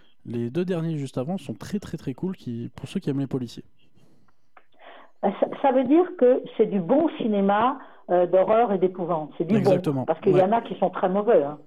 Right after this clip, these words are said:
Speaker 2: Il y en a
Speaker 1: Ah oui,
Speaker 2: énormément
Speaker 1: c'est,
Speaker 2: qui
Speaker 1: c'est clair.
Speaker 2: sortent et qui sont, qui sont très mauvais. Mais ça, c'est du bon cinéma épouvante horreur pour les amateurs. La preuve, ça marche dans le monde entier,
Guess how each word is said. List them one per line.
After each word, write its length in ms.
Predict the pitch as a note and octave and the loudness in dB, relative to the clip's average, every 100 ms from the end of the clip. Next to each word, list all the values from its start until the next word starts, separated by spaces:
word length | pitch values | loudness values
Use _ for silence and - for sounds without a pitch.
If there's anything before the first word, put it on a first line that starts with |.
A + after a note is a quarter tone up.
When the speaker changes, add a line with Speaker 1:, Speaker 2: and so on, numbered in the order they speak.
| - | -12
Speaker 2:
Il 60 | C3+ | -4
y 20 | |
en 60 | |
a 40 | C#3+ | 2
Speaker 1:
Ah 160 | C#3+ C#3+ | 2 2
oui, 40 | C#3+ | 2
Speaker 2:
énormément 440 | F3 F#3 F3+ F3+ | 2 2 0 0
Speaker 1:
c'est, 60 | - | -4
Speaker 2:
qui 60 | D#3 | -6
Speaker 1:
c'est 60 | |
clair. 140 | - A3 | 0 0
Speaker 2:
sortent 120 | - - - - - | 0 -20 -20 -14 -8
et 80 | E3 | -8
qui 140 | E3+ | -8
sont, 180 | - E3+ | -6 -6
qui 340 | - D#3+ - - | -8 -16 -16 -6
sont 100 | F3+ | -6
très 200 | - G#3 | 0 0
mauvais. 320 | F#3 E3+ D#3 - - - | 2 2 0 -2 -20 -8
Mais 120 | - F#3 | -2 0
ça, 140 | D4 F#4+ - | 2 0 2
c'est 80 | |
du 140 | G3+ E3+ | 0 0
bon 320 | D3 C4 D#4+ - | 2 2 2 -4
cinéma 500 | G#3+ F#3+ F#3 G3 G3+ F3 | -4 -2 0 0 0 0
épouvante 480 | - F3+ F#3 F3+ | -4 -6 -6 -2
horreur 400 | F3+ D#3+ G#3 C4 | 2 4 4 2
pour 100 | C4 | 0
les 140 | F3 E3 | -2 0
amateurs. 460 | D3+ D3 A3+ C#4+ | -2 0 2 4
La 100 | G3+ | 4
preuve, 420 | E3+ - D4 F3+ - - - | 2 4 4 2 -2 -18 -6
ça 100 | F#3 | -2
marche 240 | F3 F#3 - | 0 -2 -2
dans 140 | E3+ | -2
le 60 | E3 | 0
monde 220 | F#3+ G3 | 0 2
entier, 440 | F3+ F3+ D4 D#4 | 0 0 0 0